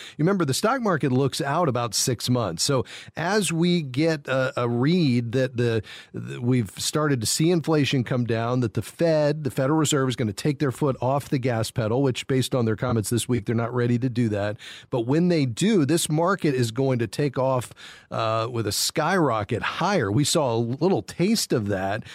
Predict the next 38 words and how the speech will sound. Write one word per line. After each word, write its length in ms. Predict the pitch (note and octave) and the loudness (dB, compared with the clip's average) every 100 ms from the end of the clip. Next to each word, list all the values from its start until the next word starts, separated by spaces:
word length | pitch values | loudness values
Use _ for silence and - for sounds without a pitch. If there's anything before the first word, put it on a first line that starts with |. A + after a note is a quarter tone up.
| - | -6
just 240 | C#3 C3+ C#3 | -2 0 0
as 140 | A#2 | 2
the 100 | B2 | 2
market 360 | C3 D3 C#3 A2+ | 2 2 0 -2
got 200 | A#2+ A#2 | 0 0
an 100 | A2 | 0
inkling 640 | D#3 A#3 A#3+ D#3 A#2+ A2+ | 2 4 4 2 2 2
that 120 | A#2 | 2
maybe 560 | A#2+ C#3+ F3 A3+ G#3 D#3+ | 0 2 2 2 2 0
the 120 | A#2+ | 0
Fed 280 | - B2+ A2+ | 0 -2 0
was 160 | A2 | -2
gonna 160 | A#2 A#2 | 0 0
back 340 | A2+ A#2 A2+ | 0 -2 -2
off. 240 | B2 C3 C#3 | 0 0 2
In 80 | B2+ | 0
the 60 | |
last 360 | C#3+ D#3+ - - | 2 0 -2 0
four 220 | D#3 B2+ | 0 2
weeks, 360 | B2 A3 C#3+ - | 2 0 -2 0
the 80 | |
market's 380 | B2+ D3+ C3 A#2+ | 2 2 0 -4
been, 240 | - A2 G#2 - - B2 | -2 -2 -2 -10 -8 -2
had 200 | C3+ A2 | 0 0
incredible 680 | G2 - - F#3+ A3+ E3 A#2+ | -4 -8 -2 0 2 2 0
strength 380 | - C#3+ B2 | 0 0 2
on 80 | B2 | 2
the 100 | A#2+ | 2
upside. 400 | D#3+ F3 A#2+ G2 - - | 2 0 -2 -4 -8 -8
Well, 120 | B2+ C#3+ | -2 2
that's 280 | F#3 A#3 | 2 0
gonna 220 | - A#3 D#3+ | 0 0 2
happen 640 | B2 E3 G3+ - C3 A#2+ - - | 2 0 0 0 0 0 -4 -8
ahead 460 | B2 A#2 F#2+ F#3 G#3+ | -4 -2 0 0 2
of 120 | F3 | 2
the 160 | D#3 C3 | 2 0
economy 540 | - F3 D#3+ D3 C3 | -2 -4 0 2 2
recovering. 720 | A#2+ G#2 - G3+ D3+ A2 A#2 | 2 -2 -2 -2 0 -2 -2